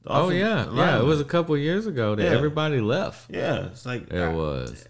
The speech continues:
Speaker 1: I don't know. It's mind-boggling. I mean, David Shaw's a good coach. He's proven he can coach. He can play. He can recruit.
Speaker 2: Yeah.
Speaker 1: They always get good recruits in there.
Speaker 2: Mm-hmm.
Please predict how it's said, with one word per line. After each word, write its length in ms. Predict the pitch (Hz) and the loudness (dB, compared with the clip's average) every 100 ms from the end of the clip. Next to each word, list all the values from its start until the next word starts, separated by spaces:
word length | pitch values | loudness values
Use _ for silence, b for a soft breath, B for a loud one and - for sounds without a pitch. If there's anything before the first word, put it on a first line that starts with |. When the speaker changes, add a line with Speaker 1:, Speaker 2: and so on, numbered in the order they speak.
| - - | -18 -10
Speaker 1:
I 100 | 90 | -6
don't 200 | 90 76 | -6 -8
know. 140 | 76 | -10
It's 80 | 80 | -8
mind-boggling. 640 | 85 82 78 78 71 67 - b - | -6 -6 -6 -6 -8 -12 -16 b -12
I 100 | 101 | -10
mean, 180 | 101 90 | -8 -4
David 240 | 104 107 | -2 -2
Shaw's 320 | - 104 160 | -2 0 0
a 40 | 127 | -2
good 200 | 110 101 | -2 -4
coach. 340 | 123 - - | -4 -4 -6
He's 100 | 101 | -10
proven 320 | 92 101 120 120 | -8 -6 -4 -4
he 100 | 117 | -4
can 140 | 98 | -6
coach. 300 | 117 110 131 | -4 -4 -4
He 80 | 110 | -8
can 120 | 87 | -10
play. 220 | 85 104 101 | -6 -4 -2
He 60 | |
can 120 | 104 | -4
recruit. 580 | 85 80 - 98 123 135 - - | -4 -8 -6 -2 -2 -4 -12 -6
Speaker 2:
Yeah. 300 | 98 202 240 | -2 -2 0
Speaker 1:
They 100 | 90 | 0
always 240 | 101 143 | 0 0
get 200 | 139 127 | -2 -4
good 180 | 104 98 | -2 -6
recruits 420 | 95 - 147 - | -6 -6 -6 -4
in 100 | - | -4
there. 200 | 95 101 117 - | -2 -4 -6 -8
Speaker 2:
Mm-hmm. 400 | 139 180 214 | -6 -6 -6